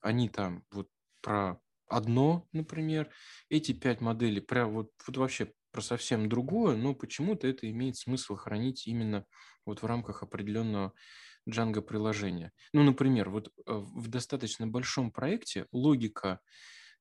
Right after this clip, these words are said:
а, взаимодействия с некоторыми внешними системами трансферинга у нас было выделено в отдельное приложение. Но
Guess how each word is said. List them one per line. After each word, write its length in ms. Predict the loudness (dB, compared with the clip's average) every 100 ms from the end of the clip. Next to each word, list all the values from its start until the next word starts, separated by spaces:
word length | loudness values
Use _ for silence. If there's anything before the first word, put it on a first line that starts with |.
| -8
а, 480 | -4 -2 -2 -2 -4
взаимодействия 1000 | -4 0 2 2 2 0 -2 -2 -2 -2
с 140 | -2 -2
некоторыми 500 | -2 -4 -4 -4 -2
внешними 440 | -4 -4 -4 -6
системами 480 | -6 -10 -6 -2 -2
трансферинга 880 | -2 -2 -2 -4 -4 -2 -2 -4 -6 -12 -20 -14 -2
у 60 |
нас 140 | 0 0
было 260 | 2 0
выделено 400 | 2 2 2 -2
в 80 | 0
отдельное 400 | 0 0 0 0
приложение. 720 | -2 -4 -4 -2 -4 -4 -8 -4
Но 320 | 0 0 0